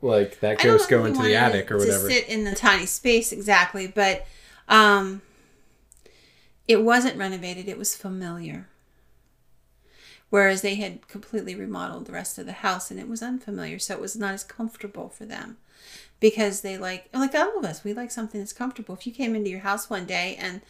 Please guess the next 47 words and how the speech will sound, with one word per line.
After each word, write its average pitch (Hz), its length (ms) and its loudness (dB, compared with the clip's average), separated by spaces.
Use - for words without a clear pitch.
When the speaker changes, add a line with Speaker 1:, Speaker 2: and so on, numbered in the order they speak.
Speaker 2:
the 208 100 -4
entire 202 300 4
house 226 340 0
was 214 100 -8
completely 190 500 -10
gone, 175 400 -8
but 185 200 -12
the 185 100 -6
little 190 220 -6
closet 202 460 -2
down 180 420 -10
the - 60 -20
stairs 214 480 -4
was 190 180 -2
still 185 300 -2
the 175 80 -10
same, 170 440 -6
you'd 226 160 -4
probably 330 440 0
from 226 200 -8
time 202 240 -6
to 202 60 -14
time 190 240 -8
retreat 185 320 -12
to 196 80 -20
the 202 80 -18
closet 190 440 -6
thinking, 180 280 -12
"This 180 180 -8
is 208 80 -10
all 180 120 -6
that's - 160 -12
left 185 200 -14
in 196 60 -12
my 190 120 -10
home." 208 300 -10
Speaker 1:
Yeah, 160 220 4
definitely. 104 600 -4
But 120 220 2
I 113 100 -2
wouldn't 113 260 -2
stay 113 220 0
there 107 140 -2
forever 107 520 -4
in 101 140 -6
all 104 180 -6
eternity. 101 580 -6